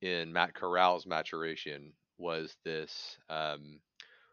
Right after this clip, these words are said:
willingness to kind of methodically work down the field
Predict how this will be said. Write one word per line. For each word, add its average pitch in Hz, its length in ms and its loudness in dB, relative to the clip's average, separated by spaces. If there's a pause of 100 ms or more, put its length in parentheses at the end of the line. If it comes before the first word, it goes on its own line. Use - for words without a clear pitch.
(160)
willingness 92 580 0
to 92 100 -4
kind 90 240 0
of 85 180 -6
methodically 87 600 4
work 78 220 -2
down 78 180 -2
the 80 80 -8
field 76 420 -8